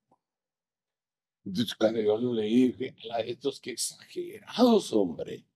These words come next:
Que pensé en un momentito, ¿verdad? Pero digo, ¿cómo se atrevieron a poner eso si, si no tienen un pie de imprenta para decir semejante cosa?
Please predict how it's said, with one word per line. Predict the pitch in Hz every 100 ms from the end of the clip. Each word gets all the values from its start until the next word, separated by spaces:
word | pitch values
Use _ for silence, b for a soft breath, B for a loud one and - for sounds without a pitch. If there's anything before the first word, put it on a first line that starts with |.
| _ _ _ _ _ _ _
Que | - 127
pensé | - 120 107 - 185
en | 220
un | 202
momentito, | 190 139 139 160 175 - 78
¿verdad? | 76 113
Pero | 127 113
digo, | 120 131 135
¿cómo | 135 135
se | 139 127
atrevieron | - 101 107 127
a | 127
poner | 98 107
eso | 123 131 131
si, | - 98 90 b b b
si | - 107
no | 104 107
tienen | 123 120 123
un | 120 120
pie | 123 120
de | 131
imprenta | 110 - 170 220 - - _ _ _ _ _ _ _
para | 82 78
decir | 78 110
semejante | 117 127 95 107 -
cosa? | - 175 -